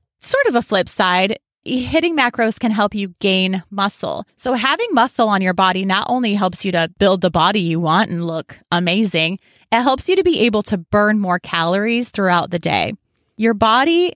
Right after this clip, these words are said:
literally has to work harder to maintain the muscle that's on your body. Therefore, it uses energy for fuel throughout the day.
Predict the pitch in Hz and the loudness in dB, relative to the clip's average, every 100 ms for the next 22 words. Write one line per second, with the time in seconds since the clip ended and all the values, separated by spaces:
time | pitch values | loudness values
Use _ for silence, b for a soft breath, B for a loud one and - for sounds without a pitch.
0 | _ 208 233 262 285 240 196 185 180 175 | _ -6 0 0 0 -2 0 0 -2 -2
1 | 190 185 - 196 180 180 - - _ _ | -2 -4 -4 -6 -4 -8 -8 -18 _ _
2 | _ 214 208 175 170 185 - _ - 262 | _ 2 2 2 -2 -4 -6 _ -6 -2
3 | 233 220 226 220 240 240 254 214 196 196 | 2 2 2 2 2 2 4 4 2 0
4 | - 170 175 - 175 175 170 165 170 165 | 0 0 0 0 0 0 0 -2 0 0
5 | 170 - 196 _ _ 196 226 - 247 226 | 0 -4 -8 _ _ 0 2 2 2 2
6 | 190 196 190 185 180 180 180 165 156 185 | 2 2 2 -2 0 0 0 -2 -2 -2
7 | - 180 202 175 165 160 - 190 180 170 | -2 -2 0 2 2 0 -2 0 2 4
8 | 160 165 - 165 165 117 104 | 4 2 -2 -6 -2 0 0